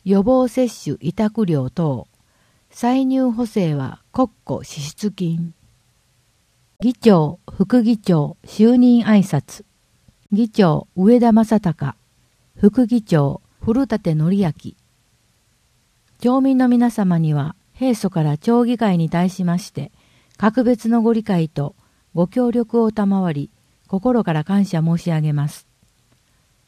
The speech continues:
さて、私たちは、十月の第一回臨時会におきまして、議員各位のご支援を賜り、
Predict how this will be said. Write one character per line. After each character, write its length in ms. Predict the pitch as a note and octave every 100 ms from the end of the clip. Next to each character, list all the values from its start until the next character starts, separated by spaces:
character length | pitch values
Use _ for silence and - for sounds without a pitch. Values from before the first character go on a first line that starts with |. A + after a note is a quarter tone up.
| _
さ 180 | A3 A3
て、 200 | F#3 D#3+
私 420 | E3+ A3 A#3 G#3+
た 160 | G3+
ち 160 | F#3 D#3+
は、 200 | D3 - _ _ _ _
十 300 | E3+ G#3+ B3
月 260 | B3+ B3 G3
の 180 | E3+ C#3+
第 320 | G3 A#3 G3+
一 80 | E3
回 260 | - D#3+ D3
臨 240 | F3+ G#3
時 100 | A3
会 240 | A3 E3+ D#3
に 80 |
お 80 | D3+
き 140 | D3+ D#3+
ま 120 | D#3
し 120 | -
て、 220 | - B2+ - _ _ _ _
議 140 | F3+ B3
員 280 | B3 G3 D#3
各 340 | G#3 G#3+ G#3
位 80 | E3+
の 120 | D3+
ご 140 | D3+
支 180 | E3 A#3
援 320 | G#3 E3 D3
を 60 | C3
賜 460 | - D#3+ E3 D#3 C#3+
り、 160 | -